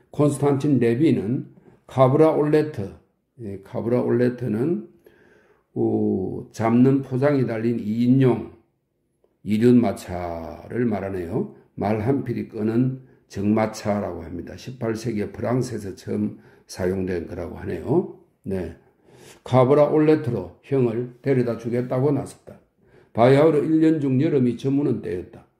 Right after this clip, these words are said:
올해의 수확량이 이미 결정된 시기, 이듬해의 파종에 대한 걱정이 시작되고 불배기가 다가오는 시기, 호밀마다 이삭이 패고 바람이 불 때마다 회색빛 또는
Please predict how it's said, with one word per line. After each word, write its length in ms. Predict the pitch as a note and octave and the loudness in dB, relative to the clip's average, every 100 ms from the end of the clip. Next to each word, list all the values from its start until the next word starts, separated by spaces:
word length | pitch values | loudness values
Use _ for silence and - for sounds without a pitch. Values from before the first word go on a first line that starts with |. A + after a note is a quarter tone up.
| _ _ | _ _
올해의 400 | - C3 C3 A#2 | 4 6 8 4
수확량이 680 | G#2 - C3 A2 G#2+ G#2+ G2+ | 0 -2 -2 0 -2 -2 -4
이미 440 | G#2 B2 D3 C#3+ C3 | -2 0 2 2 2
결정된 560 | C3+ C3+ C#3 C3 C3 | 0 2 0 2 2
시기, 440 | A#2+ G#2 F2+ F2 - _ _ _ _ | 0 -6 -10 -12 -14 _ _ _ _
이듬해의 520 | E3+ D#3 C#3 C3 B2 | 6 8 8 6 4
파종에 400 | - C3 D#3+ D3+ | -2 -2 0 0
대한 240 | C3 A#2+ | 0 -2
걱정이 460 | A2+ C3+ C3 C3 A2+ | -4 -8 -2 -2 -2
시작되고 720 | A2 G#2 G2+ G#2+ G#2+ C3+ - - _ - | -4 -8 -8 -6 -2 -2 -4 -18 _ 0
불배기가 600 | E3 E3+ D#3+ D3 B2+ - | 4 6 4 4 -2 -2
다가오는 440 | D3+ D3+ B2+ C#3 | -2 0 0 0
시기, 400 | C#3+ - E2+ - _ _ _ _ _ - | -2 -8 -16 -18 _ _ _ _ _ 2
호밀마다 500 | C3+ B2 A#2 A2+ G#2 | 4 6 4 0 -4
이삭이 460 | G#2+ - A#2 G#2+ | -6 -4 -4 -4
패고 300 | G2 G#2+ G#2 | -6 -8 -8
바람이 420 | G2 G#2+ C#3 C3 | -4 -2 0 0
불 180 | B2+ A2+ | -2 -6
때마다 420 | C3 C3 C#3 C3+ | 0 2 2 2
회색빛 560 | A#2 D#3 - C3+ C3+ B2 | -2 -4 -6 -8 -6 -4
또는 400 | B2 B2 C#3+ D3 | 0 2 2 -2